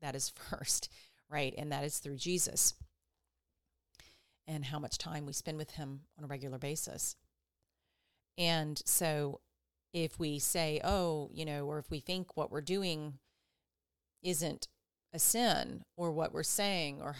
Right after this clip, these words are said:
or maybe what even we're thinking, when we realize, "Oh my goodness, wow, I'm thinking about this," or "This thought just came to me," or, "Oh, I'm judging someone else," right?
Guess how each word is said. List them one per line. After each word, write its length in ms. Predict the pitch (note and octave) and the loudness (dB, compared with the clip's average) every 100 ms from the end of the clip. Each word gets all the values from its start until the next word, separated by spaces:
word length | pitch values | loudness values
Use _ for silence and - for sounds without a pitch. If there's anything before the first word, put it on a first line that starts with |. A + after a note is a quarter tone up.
| - | -6
or 180 | D#3 D3+ - | -6 -6 -6
maybe 300 | D#3 D#3+ D#3+ | -4 -2 0
what 160 | E3 | 0
even 280 | D#3+ D#3+ E3 | 0 -2 -2
we're 80 | D3 | -4
thinking, 640 | - F#3+ A#3+ - - - | -2 0 0 0 -4 -4
when 140 | C#3+ D3+ | -4 -2
we 220 | D3+ D3 - | -4 -6 -6
realize, 500 | F3 F3 D#3 D3+ C#3+ | 0 2 2 2 -2
"Oh 100 | F#3+ | -2
my 140 | G3 D3 | -4 -2
goodness, 540 | F#3+ F3 C3 - - _ _ _ - | -2 -2 0 -2 -2 _ _ _ -8
wow, 400 | D3 F3 A#2+ - _ _ _ _ _ _ _ _ _ _ _ | -2 -2 -2 -6 _ _ _ _ _ _ _ _ _ _ _
I'm 280 | D#3 E3 E3 | -4 -2 -2
thinking 560 | F3+ E3+ E3 D#3+ D#3+ D3+ _ _ _ _ _ - | -2 -2 0 0 -2 -6 _ _ _ _ _ -8
about 280 | C#3 D#3 - | -2 -2 2
this," 440 | F#3 E3 - - | 4 4 4 0
or 140 | D3 C#3+ | 0 0
"This 220 | E3 - | 0 0
thought 420 | - E3+ D#3 - | 2 2 2 -2
just 200 | D#3+ - | -2 -2
came 220 | F3 F3 | 0 2
to 140 | F3 D#3+ | 0 -2
me," 340 | C#3 - - - | -2 -4 -8 -12
or, 400 | - D#3+ D#3 - - | -4 -2 0 -2 -2
"Oh, 240 | F3 F3+ | 0 2
I'm 160 | E3 D#3 | 2 0
judging 440 | E3+ F3+ E3+ D3+ | 0 0 0 0
someone 360 | E3 - C#3+ C#3 | 0 0 0 -2
else," 500 | A#2+ A#2+ - - - - _ | -2 -2 2 2 2 -6 _
right? 280 | - D#3 F3 | -2 0 -2